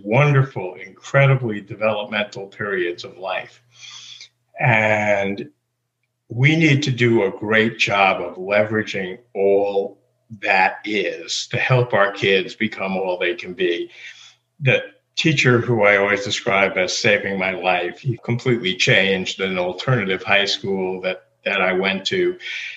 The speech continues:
into a school without walls. And, and he described it as the judo principle of education. You take whatever a kid is passionate about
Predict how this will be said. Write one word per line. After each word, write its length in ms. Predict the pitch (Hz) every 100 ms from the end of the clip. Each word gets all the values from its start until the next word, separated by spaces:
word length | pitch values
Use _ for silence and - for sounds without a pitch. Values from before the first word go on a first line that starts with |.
| - -
into 320 | 113 110 98
a 40 |
school 440 | 98 - 117 101 95
without 440 | 95 92 90 92
walls. 640 | 98 98 90 85 - - 104
And, 280 | 98 92 92 _ _ _ -
and 320 | 107 104 104 - - -
he 120 | 185
described 580 | 185 - 151 135 123 117
it 60 |
as 160 | 104 -
the 100 | 107
judo 520 | 101 117 127 117 98
principle 500 | - 110 98 - 90
of 80 | 92
education. 760 | 92 - - 87 - - - _ _
You 160 | 131 123
take 400 | - 165 165 -
whatever 600 | 110 104 117 143 131 107
a 100 | 107
kid 240 | 143 113
is 120 | 104 -
passionate 640 | 127 123 123 139 127 123
about 500 | 123 127 139 139